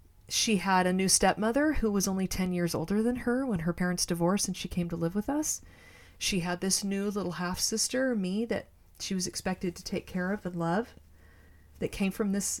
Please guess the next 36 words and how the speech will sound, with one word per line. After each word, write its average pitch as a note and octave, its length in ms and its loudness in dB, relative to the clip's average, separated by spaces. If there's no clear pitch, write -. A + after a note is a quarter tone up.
second F#3 300 -4
marriage, F3+ 300 -2
and F#3 100 -4
then E3+ 220 -2
there F3+ 120 0
were F3 100 0
other E3+ 240 0
children E3+ 360 -2
to E3 60 -4
follow. F3+ 440 -4
She - 160 2
was A#3 140 6
separated C4 560 8
from A#3+ 220 2
her A#3 120 6
siblings, A3+ 760 0
you G3+ 120 2
know, G3 140 4
in G#3+ 80 4
her G3 140 0
teenage F3+ 500 0
years, F3+ 500 0
living F3+ 320 0
with F3 120 -2
her F#3 140 -2
half-siblings. F#3 840 -4
She - 200 -8
married F3 380 0
young. A#3 400 8
Her F#3+ 60 6
marriage F3+ 320 4
was F3+ 160 0
really D#3 220 4
difficult - 480 6
at C4 100 4
first. - 640 4